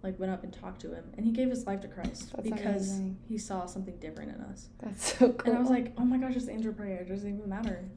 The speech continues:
Speaker 1: Like, I don't know. It was super, it was humbling, hum-,
Speaker 2: Yeah.
Speaker 1: humbling, and it so-,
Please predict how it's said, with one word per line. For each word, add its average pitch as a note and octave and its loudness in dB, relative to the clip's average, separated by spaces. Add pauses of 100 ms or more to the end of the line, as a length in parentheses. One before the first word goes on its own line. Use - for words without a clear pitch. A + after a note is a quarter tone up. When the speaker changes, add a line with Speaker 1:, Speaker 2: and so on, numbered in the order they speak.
Speaker 1:
Like, G#3+ -8 (1080)
I G3+ -2
don't F3 -2
know. E3 -10
It F#3 -6
was F#3+ -6
super, B3+ 4 (560)
it G#3 -8
was G#3 -8
humbling, G3+ -2 (100)
hum-, A3 -10 (500)
Speaker 2:
Yeah. A3 2 (100)
Speaker 1:
humbling, A3+ 2 (500)
and G#3 -2
it G3 -2 (440)
so-, - -6